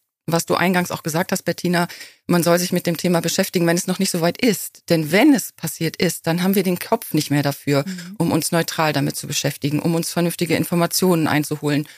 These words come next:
Speaker 1: um uns mit dem Thema auseinanderzusetzen, wie würde ich damit umgehen, was möchte ich, was möchte ich nicht. Ähm, und ich merke zum Beispiel bei Kindern ist ganz oft im ersten Moment gar nicht, ich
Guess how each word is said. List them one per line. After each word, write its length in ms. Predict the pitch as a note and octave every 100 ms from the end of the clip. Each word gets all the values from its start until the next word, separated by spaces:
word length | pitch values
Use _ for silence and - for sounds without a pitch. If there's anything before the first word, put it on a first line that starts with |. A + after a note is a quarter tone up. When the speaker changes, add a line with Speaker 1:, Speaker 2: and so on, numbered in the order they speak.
| - _
Speaker 1:
um 160 | E3+ E3+
uns 200 | E3+ -
mit 180 | - E3+
dem 120 | E3
Thema 260 | - F3 D#3+
auseinanderzusetzen, 880 | F3 E3 E3+ F3 - E3+ D#3+ - D#3
wie 100 | D#3+
würde 160 | F3
ich 60 | F3
damit 300 | E3 D#3+ -
umgehen, 400 | F3 F3 D#3+ D#3+
was 140 | D#3
möchte 240 | E3+ E3 -
ich, 120 | -
was 140 | E3
möchte 240 | E3 - F3+
ich 100 | -
nicht. 280 | E3 C#3+ - - - - -
Ähm, 360 | E3 D#3+ E3+ -
und 160 | E3 F3
ich 140 | -
merke 280 | F3 G3+ -
zum 160 | F#3+
Beispiel 300 | F3+ F3 F#3
bei 140 | D#3+ D#3
Kindern 640 | - A#3 A#3 D#3+ D#3+ G3 - - -
ist 200 | F3 -
ganz 380 | - G3 D#4 -
oft 240 | F#3+ - -
im 140 | -
ersten 360 | F3+ G#3 - G3
Moment 440 | F3+ E3+ F#3+ -
gar 260 | E3+ G3+ A#3+
nicht, 240 | G#3 -
ich 140 | -